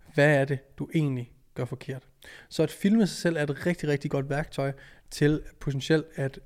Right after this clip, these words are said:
opbygge en bedre mind-to-muscle connection, fordi det oftest handler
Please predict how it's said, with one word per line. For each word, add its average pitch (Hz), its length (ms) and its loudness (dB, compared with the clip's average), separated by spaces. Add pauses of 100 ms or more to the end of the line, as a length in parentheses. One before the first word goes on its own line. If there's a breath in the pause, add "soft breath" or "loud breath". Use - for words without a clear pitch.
(120)
opbygge 143 400 -2
en 131 100 -6
bedre 151 380 2
mind-to-muscle 135 600 -2
connection, 147 460 -4 (200 loud breath)
fordi 165 180 2
det 160 80 0 (200)
oftest - 360 -6
handler 135 400 -2